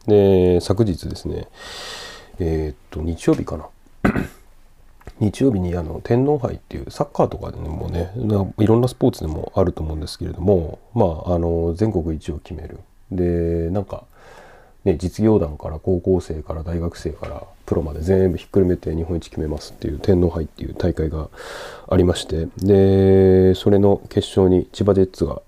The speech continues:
あの、進んで、えー、それを生で見てきましたという話とかをしてみたいなと思います。えー、池尻ハイキングクラブのプルンとした何か始めてみたいと思います。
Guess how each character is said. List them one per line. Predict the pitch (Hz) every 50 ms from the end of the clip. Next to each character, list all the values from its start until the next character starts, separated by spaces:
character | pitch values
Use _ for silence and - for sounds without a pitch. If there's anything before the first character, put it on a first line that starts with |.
| _ -
あ | 98
の、 | 95 87 82 82
進 | - - 95 - - 90 85 80 80
ん |
で、 | 80 82 78 76 - - - -
え | 92 87 85 82 82 82 82 80 80 80 80 80 80 78
ー、 | 76
そ | - - 90
れ |
を | 87 85 82
生 | 85 90 82 80 76
で | 65 - - 110
見 | 104 92 87
て | 85 80
き | - -
ま | 76 71 71
し | -
た | - 73
と | 71 73
い | 71 76
う | 76
話 | - - 78 78 76 - -
と | - 69
か | - -
を | 85 - - - _ -
し | - -
て | - 90
み | 87 85 -
た | 87 78
い | 76
な | 78 80
と | - -
思 | 82 78 78
い |
ま | 76 - -
す。 | - - - - - - _ _ _ _ _ - - - - - _ _ _ - - _ _ _ - - - -
え | 104 95
ー、 | 95
池 | 92 - 107 92
尻 | 92 87
ハ | 90 95
イ |
キ | 87 -
ン | 90
グ | 87
ク | 85 92
ラ | 95
ブ | 90
の | 90 90
プ | 85 95
ル | 90 90
ン | 82
と | 85
し | - -
た | - 85
何 | 82 80 80 78
か | - 98 90
始 | - - 92 82 85
め | 80 78
て | - 82
み | 78 78
た | - 90
い | 82 80
と | - 85
思 | 87
い | 95
ま | 101 92
す。 | - - -